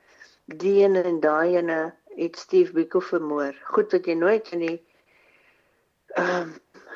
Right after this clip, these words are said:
koerante sal, sal lees nie. Mense sal praat, daai ene, sommer die naam sê, Steven het die mense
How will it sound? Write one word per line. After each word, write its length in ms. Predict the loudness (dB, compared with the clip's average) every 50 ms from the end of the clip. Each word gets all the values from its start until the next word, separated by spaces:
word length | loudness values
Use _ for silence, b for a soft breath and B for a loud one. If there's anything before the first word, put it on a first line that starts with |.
| B B B B _
koerante 720 | 2 4 4 4 4 2 0 -2 -4 -8 _ -2 -2 -2 -2
sal, 460 | -4 -4 -4 -4 -4 -4 -8 -12 -14 -20 _ _
sal 240 | _ -4 -2 -2 -2
lees 380 | 0 0 0 0 0 -2 -8 -12
nie. 220 | -12 -10 -10 -12 -12 -12 -8
Mense 440 | -4 -4 -2 -2 -2 0 0 0 0
sal 180 | -2 -6 -8 -6 -4
praat, 320 | -2 0 0 -2 -4 -6 -12 _ _ _ _
daai 320 | -2 0 0 0 0 0 -2
ene, 320 | -4 -6 -6 -8 -10 -12 -14 -10
sommer 280 | -10 -6 -6 -4 -4
die 120 | -6 -6 -6
naam 400 | -6 -4 -2 -2 0 -2 -2 -4
sê, 280 | -6 -8 -8 -8 -8 -8
Steven 560 | -14 -20 -10 _ -2 -2 0 0 -2 -2 -2 -4
het 280 | -8 -10 -12 -14 _ _ _ b b b b b b b b -6
die 80 | -4 -2
mense 480 | 0 0 0 -2 -4 -4 -2 -2 -2